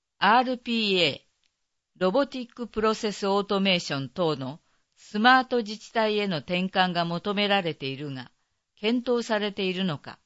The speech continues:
用語解説。アールピーエー、人間が行ってきた定型的なパソコン操作を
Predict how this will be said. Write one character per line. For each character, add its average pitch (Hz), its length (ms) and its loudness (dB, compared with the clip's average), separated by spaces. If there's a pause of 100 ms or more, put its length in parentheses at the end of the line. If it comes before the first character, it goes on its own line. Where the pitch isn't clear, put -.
(1600)
用 233 260 6
語 254 180 4
解 233 240 0
説。 135 480 -8 (1200)
ア 190 160 2
ー 254 60 4
ル 262 140 -4
ピ 220 380 -2
ー 185 40 2
エ 143 220 -2
ー、 - 200 -20 (600)
人 269 280 -2
間 262 200 -2
が 247 180 0
行 247 160 -2 (140)
っ 226 100 -6
て 226 180 -6
き - 100 -18
た 135 240 -6 (480)
定 277 240 0
型 269 260 -4
的 247 220 -6
な 220 140 -2
パ 214 160 -6
ソ 240 160 -6
コ 226 160 -2
ン 220 80 -4
操 208 240 -4
作 139 240 -4
を 127 180 -6